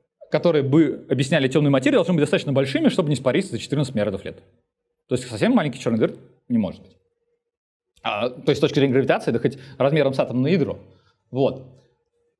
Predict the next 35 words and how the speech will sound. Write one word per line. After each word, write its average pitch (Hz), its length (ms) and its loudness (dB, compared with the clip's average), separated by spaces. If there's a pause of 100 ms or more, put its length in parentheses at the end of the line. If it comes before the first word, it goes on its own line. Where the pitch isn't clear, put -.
(120)
С - 120 -8
одной 196 180 4
стороны. 101 280 -6
С 101 40 -10
другой 147 240 2
стороны, 214 440 0 (540)
они 160 140 0
должны 202 200 4
быть 175 60 4
достаточно 180 320 0
маленькими, 196 360 2
чтобы - 200 -2
мы 175 60 2
их 196 60 2
до 175 60 2
сих - 120 -12
пор 160 120 2
не 170 80 2
увидели. 104 360 0 (640)
Если 175 220 0
у 156 40 4
вас 151 120 2
черная 175 260 0
дыра 147 440 -2 (280)
размером, 127 560 0 (580)
м, 50 920 -12
я 113 120 0
не 110 80 0
знаю, 107 260 0
с 92 60 -12
планету 123 540 0 (300)
где-то 131 300 0
летает 123 320 0
по 127 80 -4
галактике, 135 580 -2